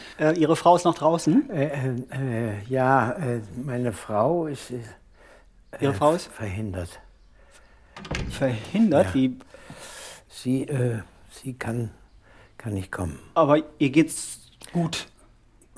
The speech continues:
Speaker 2: Also, äh, gut gehen, das, das kann ich nicht sagen. Also, sie
Speaker 1: Ah.
Speaker 2: hat, äh,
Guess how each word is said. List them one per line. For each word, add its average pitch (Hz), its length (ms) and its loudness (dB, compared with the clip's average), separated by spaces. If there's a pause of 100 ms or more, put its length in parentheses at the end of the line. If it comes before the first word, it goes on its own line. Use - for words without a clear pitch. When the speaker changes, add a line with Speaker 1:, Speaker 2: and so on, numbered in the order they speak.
(1600)
Speaker 2:
Also, - 240 -6 (400)
äh, 127 140 -8 (100)
gut 135 320 -6
gehen, 127 320 2
das, 107 300 -2 (220)
das 104 320 -10 (220)
kann 110 200 -6
ich 98 260 -10
nicht 117 300 -8
sagen. 107 500 0
Also, 101 360 -8 (1000)
sie - 140 -10
Speaker 1:
Ah. 113 180 0
Speaker 2:
hat, 120 320 0
äh, 110 260 0